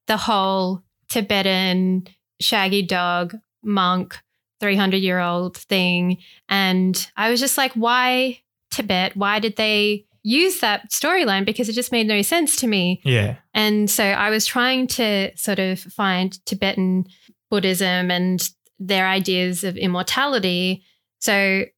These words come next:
Speaker 1: what I found out was it doesn't really have anything to do with animals or dogs. Tibetan Buddhism is,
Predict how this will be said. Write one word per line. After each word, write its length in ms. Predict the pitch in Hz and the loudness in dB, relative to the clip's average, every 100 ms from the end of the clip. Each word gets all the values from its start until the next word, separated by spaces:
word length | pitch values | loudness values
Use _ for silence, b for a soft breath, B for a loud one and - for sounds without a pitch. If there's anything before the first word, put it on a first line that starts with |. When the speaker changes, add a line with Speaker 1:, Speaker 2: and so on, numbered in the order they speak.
| - | -4
Speaker 1:
what 140 | 240 | 0
I 120 | 254 | 0
found 320 | 233 233 202 196 | 0 0 2 2
out 240 | 180 185 | 0 0
was 340 | 185 175 - - | -2 -2 -6 -4
it 100 | 208 | -2
doesn't 200 | 247 226 | 0 0
really 200 | 202 196 | 2 2
have 160 | 180 | 0
anything 340 | 190 214 185 180 | 2 0 0 -2
to 80 | 180 | -2
do 100 | 170 | -2
with 120 | 170 | -2
animals 640 | 165 170 170 175 170 - - | -2 -2 -2 -2 -4 -6 -2
or 140 | 214 | -2
dogs. 580 | 196 160 165 170 - - _ _ _ _ _ | 0 -2 -4 -4 -4 -6 _ _ _ _ _
Tibetan 400 | - 233 226 220 | -4 0 2 2
Buddhism 540 | 208 240 240 214 208 180 | 2 0 0 0 0 -2
is, 340 | 214 247 - | -2 -2 -4